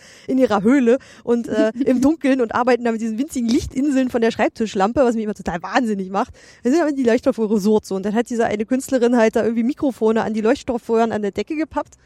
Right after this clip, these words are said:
Speaker 1: und dann das durch Verstärker gejagt und dann noch so eine schwarzen Wände aufgestellt, die noch so ein bisschen gebogen waren.
Speaker 2: Die auch so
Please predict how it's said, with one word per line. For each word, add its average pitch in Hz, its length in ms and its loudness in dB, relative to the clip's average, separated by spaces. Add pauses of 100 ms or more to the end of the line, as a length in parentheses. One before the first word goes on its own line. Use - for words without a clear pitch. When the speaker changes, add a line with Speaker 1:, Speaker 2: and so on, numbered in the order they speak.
(280)
Speaker 1:
und 254 220 -2
dann 240 160 2
das 233 160 -2
durch - 220 -4 (100)
Verstärker 233 520 2
gejagt 254 520 0
und 254 160 -2
dann 254 100 4
noch 247 120 0
so 247 100 -4
eine 233 160 0
schwarzen 226 420 0
Wände 269 300 4
aufgestellt, 247 480 0
die 247 80 -2
noch 233 120 -2
so - 120 -8
ein 226 60 -8
bisschen 240 360 -4 (240)
gebogen 233 560 2
waren. 226 400 0 (1200)
Speaker 2:
Die 269 160 2
auch 254 140 0
so 262 200 -2